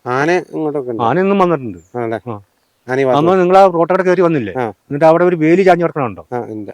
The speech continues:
Speaker 1: ആ,
Speaker 2: ആ,
Speaker 1: ഉണ്ട്.
Speaker 2: ഇതില് ആന കടന്നു പോയ വഴിയാ.
Speaker 1: ആണല്ലേ?
Speaker 2: ആ.
Speaker 1: ആനശല്യം ഉണ്ടല്ലേ?
Speaker 2: ആ, ആനശല്യമുണ്ട്. ആനശല്യമാണ് ഭയങ്കര ശല്യം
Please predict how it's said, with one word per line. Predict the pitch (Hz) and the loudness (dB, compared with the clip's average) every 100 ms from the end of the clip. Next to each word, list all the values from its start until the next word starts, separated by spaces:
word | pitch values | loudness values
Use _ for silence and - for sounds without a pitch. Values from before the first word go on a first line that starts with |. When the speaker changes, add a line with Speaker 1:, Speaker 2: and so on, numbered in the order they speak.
| - | -14
Speaker 1:
ആ, | 120 | -10
Speaker 2:
ആ, | 113 131 | -2 0
Speaker 1:
ഉണ്ട്. | 120 | 0
Speaker 2:
ഇതില് | 127 175 | 2 2
ആന | 131 156 | 2 -2
കടന്നു | 165 139 151 | -2 -2 -4
പോയ | 143 | -2
വഴിയാ. | 135 120 95 | -4 -4 -8
Speaker 1:
ആണല്ലേ? | 117 113 113 127 | -8 -4 -4 -6
Speaker 2:
ആ. | 104 _ _ _ _ _ | -12 _ _ _ _ _
Speaker 1:
ആനശല്യം | 117 120 131 127 | -8 -8 -6 -6
ഉണ്ടല്ലേ? | 113 104 110 | -6 -6 -6
Speaker 2:
ആ, | |
ആനശല്യമുണ്ട്. | 104 120 117 147 143 92 | -6 -8 -10 -8 -8 -8
ആനശല്യമാണ് | 90 98 120 165 202 208 | -10 -8 -4 2 4 6
ഭയങ്കര | 180 165 165 | 4 2 -2
ശല്യം | 143 107 | -4 -4